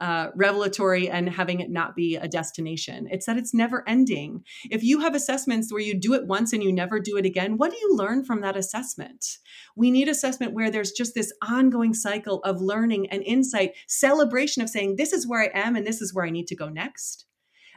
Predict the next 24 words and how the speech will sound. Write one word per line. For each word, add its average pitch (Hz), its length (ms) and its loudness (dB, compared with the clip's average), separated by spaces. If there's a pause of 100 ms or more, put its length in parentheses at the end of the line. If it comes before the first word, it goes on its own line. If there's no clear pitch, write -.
And 247 180 6
then 247 100 2
the 254 80 2
last 240 360 2
is 226 120 -2
that 202 120 0
it's 196 240 -4
reciprocal. 185 840 -4 (680)
This 226 200 0
came 214 240 0
so 254 320 0
deeply. 233 420 2
We 196 140 2
actually 262 400 -2
only 226 260 0
had 214 320 -2
four 185 440 -2
to - 120 -8
begin 190 360 -4
with 170 200 -6
and 180 140 -2
then 175 180 -4
added 214 360 0
reciprocal. 185 760 -4